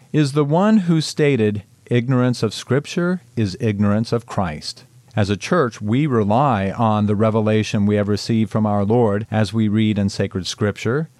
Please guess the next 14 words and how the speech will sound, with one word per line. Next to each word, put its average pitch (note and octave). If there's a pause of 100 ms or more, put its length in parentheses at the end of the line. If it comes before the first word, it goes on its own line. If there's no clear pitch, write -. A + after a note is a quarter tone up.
and C#3
we D3
are C#3
eternally D#3
grateful A2
for A#2
the G#2+
living D#3
and G#2+
tender D3+
love A#2
for A2+
sacred G#2+
Scripture A2+